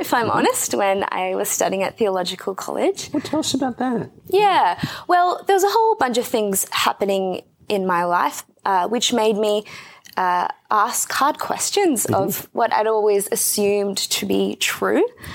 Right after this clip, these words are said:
Speaker 1: Um, and if I'm honest, and I don't think this is normative, um,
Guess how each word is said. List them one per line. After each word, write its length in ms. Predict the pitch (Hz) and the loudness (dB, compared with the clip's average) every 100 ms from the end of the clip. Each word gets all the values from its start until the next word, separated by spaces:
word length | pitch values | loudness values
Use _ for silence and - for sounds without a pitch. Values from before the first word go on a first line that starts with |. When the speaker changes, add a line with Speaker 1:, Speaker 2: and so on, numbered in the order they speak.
| - - - | -14 -16 -6
Speaker 1:
Um, 460 | 185 175 170 185 - _ _ - - | -2 -2 -4 -8 -12 _ _ -12 -4
and 480 | 214 208 202 190 - - _ _ _ _ - | 0 0 0 -4 -8 -14 _ _ _ _ -10
if 140 | 330 370 | -2 2
I'm 240 | 403 381 | 2 2
honest, 400 | - 208 226 - | 2 0 0 0
and 140 | 233 | 2
I 80 | 226 | 2
don't 200 | 254 262 | 2 0
think 280 | - 214 202 | -2 -2 0
this 240 | 214 - | 0 2
is 360 | 202 185 185 - - | 2 2 0 -4 -6
normative, 880 | 208 196 185 190 190 196 330 - - - | -2 0 0 0 0 2 0 -4 -8 -4
um, 340 | 185 175 180 | -2 -2 -6